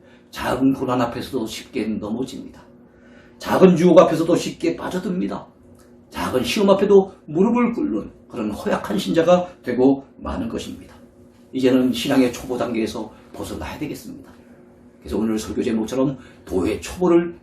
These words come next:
버려야 하는 것입니다. 우리 동행교속한 모든 성도들은 조의, 도의 초보를 버리고 신앙의 초보 단계에서 벗어나 영적으로 더욱더 성장하며 성숙하는 그런 복된 성도들이 다 되기를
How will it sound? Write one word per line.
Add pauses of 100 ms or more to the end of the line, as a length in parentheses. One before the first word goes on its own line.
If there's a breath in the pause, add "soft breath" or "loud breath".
버려야
하는
것입니다. (720)
우리
동행교속한
모든
성도들은 (320 soft breath)
조의,
도의
초보를
버리고 (320)
신앙의
초보
단계에서
벗어나 (340 soft breath)
영적으로
더욱더 (120)
성장하며 (440 soft breath)
성숙하는 (220)
그런
복된
성도들이
다
되기를